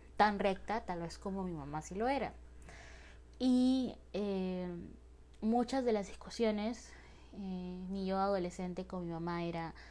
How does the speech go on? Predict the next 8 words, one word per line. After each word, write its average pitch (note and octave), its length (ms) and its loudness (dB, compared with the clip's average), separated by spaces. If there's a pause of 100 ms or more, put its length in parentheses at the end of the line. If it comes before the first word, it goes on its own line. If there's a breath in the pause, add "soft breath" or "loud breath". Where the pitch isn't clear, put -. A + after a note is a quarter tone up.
(520 loud breath)
que G#3+ 100 -4
por F#3+ 120 2
qué F3+ 100 0
te E3 120 -2
vistes D#3+ 320 -8
así, C4+ 680 0
que, F3+ 640 -4 (720 loud breath)
que F#3 180 -8